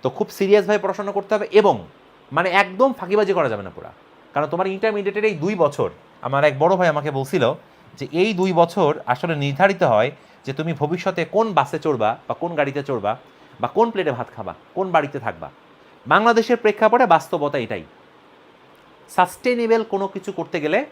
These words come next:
এই বাংলাদেশে যে এইচএসসি যে অংশটা আমরা বলি ইন্টারমিডিয়েট, তোমরা যেটাতে পড়তেছো, এই এইচএসসিতে যারা যারা ফাঁকিবাজি করছে জীবনে, তাদের লাইফ ফেল হয়ে গেছে পুরা।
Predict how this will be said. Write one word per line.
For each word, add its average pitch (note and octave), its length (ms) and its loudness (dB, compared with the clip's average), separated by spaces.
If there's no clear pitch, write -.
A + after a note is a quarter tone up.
এই C#3+ 100 -4
বাংলাদেশে E3 440 -2
যে F#3 100 -4
এইচএসসি A3 680 -2
যে F3+ 240 2
অংশটা D3+ 400 0
আমরা C#3+ 140 2
বলি D3 200 -2
ইন্টারমিডিয়েট, D3 420 -2
তোমরা C#3 220 0
যেটাতে B2+ 360 -6
পড়তেছো, F#3+ 400 -8
এই B2 160 -4
এইচএসসিতে A3 720 2
যারা F3+ 220 6
যারা G3+ 160 6
ফাঁকিবাজি F#3+ 420 0
করছে F#3 260 -4
জীবনে, F#3+ 280 -4
তাদের D#3+ 320 0
লাইফ C3+ 240 0
ফেল G#2 140 -6
হয়ে F#2+ 120 -6
গেছে F2+ 180 -14
পুরা। E2 200 -14